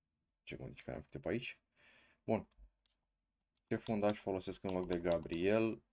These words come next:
Uh, mie îmi place foarte mult de Pavard și l-am băgat la Evo acum. Să-i crească și pace-ul.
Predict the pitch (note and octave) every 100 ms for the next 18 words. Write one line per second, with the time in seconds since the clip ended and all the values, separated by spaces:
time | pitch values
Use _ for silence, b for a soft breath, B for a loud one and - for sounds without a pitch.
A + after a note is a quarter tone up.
0 | - F#2+ F#2 F2+ F2+ F2+ F2 F2 E2+ E2+
1 | - _ _ _ _ _ _ _ _ _
2 | _ _ G2+ G#2+ G#2 G2+ - F#2 - F#2
3 | - E2+ F2 F2 - - D#2+ D#2+ F2+ -
4 | - E2 D#2 F2 F2+ E2+ E2+ E2 D2 -
5 | F2+ G#2+ A#2 _ _ _ _ - D2+ F2
6 | E2+ E2 - - E2 D#2+ - A2 C3